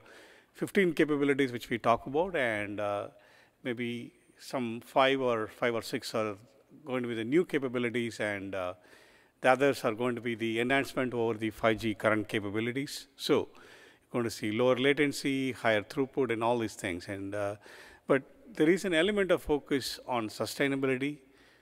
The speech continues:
and connecting, uh, any, anyone everywhere. And, uh, we also have this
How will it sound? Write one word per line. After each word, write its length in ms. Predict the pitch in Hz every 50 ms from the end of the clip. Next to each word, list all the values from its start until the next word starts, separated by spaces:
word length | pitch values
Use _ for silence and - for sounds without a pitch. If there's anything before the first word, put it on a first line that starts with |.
| _ _ _
and 400 | - 104 98 95 92 95 - _
connecting, 800 | - - 131 127 131 - - - 135 127 127 131 127 127 123 120 - - -
uh, 40 | - - - - - - - -
any, 260 | - 123 127 107 - -
anyone 580 | - 131 135 131 127 127 123 123 120 131 147 - -
everywhere. 580 | 107 120 117 127 117 113 120 120 120 120 113 - - - -
And, 520 | 113 110 110 107 104 104 104 104 101 101
uh, 220 | 101 101 104 104 107 _ _ _ _ - _ - _ _ _
we 60 | - 143
also 220 | 175 208 - 220
have 260 | 160 165 165 160 143
this 320 | 135 135 113 - - -